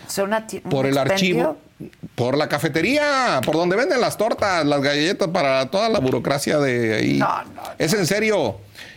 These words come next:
Speaker 2: Esto es por camionetas, coches, prebendas, teléfono celular. Eh, parte es eso, hay que decirlo. Parte es eso. Y parte, pues, es que viene la gran venta,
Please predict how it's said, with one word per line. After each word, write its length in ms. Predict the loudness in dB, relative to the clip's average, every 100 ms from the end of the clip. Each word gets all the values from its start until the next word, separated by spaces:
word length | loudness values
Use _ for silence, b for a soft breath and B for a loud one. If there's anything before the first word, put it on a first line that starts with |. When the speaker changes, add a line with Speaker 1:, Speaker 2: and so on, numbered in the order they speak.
| B _ -4
Speaker 2:
Esto 320 | -2 0 0
es 120 | -2
por 280 | -2 -4 -2
camionetas, 800 | 0 0 0 0 -2 -2 -4 -4
coches, 760 | -2 -2 -2 -2 -2 -2 -8 -16 _ -20 B B B _
prebendas, 640 | -2 0 2 0 0 0 0
teléfono 420 | -2 0 0 -2
celular. 760 | 0 0 2 2 0 0 -2 -4 B B B -6
Eh, 800 | -2 0 -2 -4 -8 -10 -10 -12 -20 -16 -6
parte 340 | -2 -2 0 -2
es 120 | 0
eso, 300 | 0 0 0
hay 120 | 0 0
que 120 | 0
decirlo. 540 | 0 2 0 0 -2 -8 -20 -20 _ _ _ _ _ -2
Parte 320 | -2 0 -2
es 120 | -2
eso. 240 | -4 -6 -14 _ -20 B B B B
Y 100 | -4
parte, 360 | -2 -2 -2 -4
pues, 200 | -4 -2
es 100 | -2
que 140 | -2 0
viene 280 | 2 0
la 140 | 2 2
gran 260 | 0 0 0
venta, 600 | 0 0 -2 -2 -4